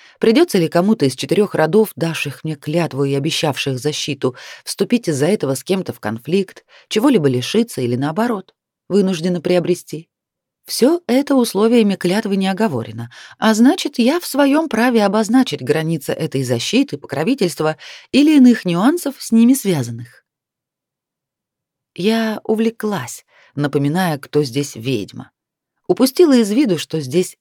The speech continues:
змея. Не вернувшая себе контроль над зверем Тишара вновь обернулась монстром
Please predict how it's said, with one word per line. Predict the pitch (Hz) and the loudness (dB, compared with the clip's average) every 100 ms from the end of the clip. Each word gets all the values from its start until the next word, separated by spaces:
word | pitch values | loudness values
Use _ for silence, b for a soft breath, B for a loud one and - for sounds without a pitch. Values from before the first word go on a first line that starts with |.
| _ | _
змея. | 123 117 120 190 175 110 - _ _ _ _ _ _ _ _ _ _ _ _ 170 | -12 -4 -2 0 -4 -10 -16 _ _ _ _ _ _ _ _ _ _ _ _ 0
Не | 208 | 2
вернувшая | 247 247 240 165 143 131 | 4 6 4 2 -2 -4
себе | 156 160 | 0 0
контроль | 139 135 175 180 | 0 0 2 2
над | 127 117 | 2 -2
зверем | 117 180 156 113 | -2 0 0 -2
Тишара | - - 185 190 131 - _ B B | -6 -8 -6 -8 -10 -18 _ B B
вновь | - 127 165 214 - | -6 -2 0 0 -2
обернулась | 190 180 175 139 123 127 135 - | -2 2 2 2 0 0 -4 -6
монстром | 117 127 123 113 - - - | -4 -4 -4 -6 -14 -16 -16